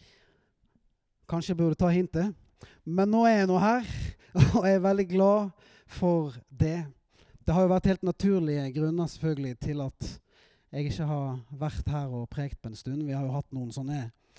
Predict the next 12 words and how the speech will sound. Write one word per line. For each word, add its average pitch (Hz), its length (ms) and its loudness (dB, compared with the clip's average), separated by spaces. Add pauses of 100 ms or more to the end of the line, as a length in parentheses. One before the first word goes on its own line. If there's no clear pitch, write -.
(300)
uregelmessige 185 1160 2
forstyrrelser 180 680 0
i 170 80 -2
tidslinjen, 185 640 0
kan 185 140 2
du 185 100 2
si. 233 240 4 (560)
Blant 180 240 2
annet 202 400 4
en, 175 200 2
eh, 175 340 0 (640)
en - 120 -20